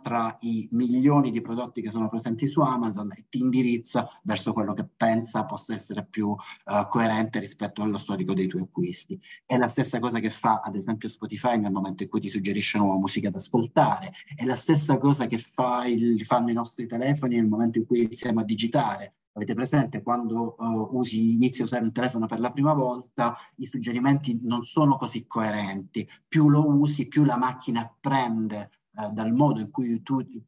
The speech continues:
quali parole utilizzi di più e quali utilizzi di meno, è in grado di darti indicazioni sempre più puntuali. È la stessa cosa che fanno la maggior parte delle nostre caselle di posta elettronica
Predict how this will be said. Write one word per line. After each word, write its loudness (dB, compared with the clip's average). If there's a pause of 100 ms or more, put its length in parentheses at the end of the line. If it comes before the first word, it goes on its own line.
(120)
quali 0
parole 0
utilizzi -2
di 0
più 2
e -2
quali -2
utilizzi -4
di 4
meno, 0
è -8
in -2
grado -2
di -4
darti -2 (260)
indicazioni 2
sempre -2
più -8
puntuali. 0 (880)
È 6
la 4
stessa 0
cosa 2
che 0
fanno 2
la 2
maggior -4
parte 0
delle 0
nostre -2
caselle 0
di 2
posta -4
elettronica 0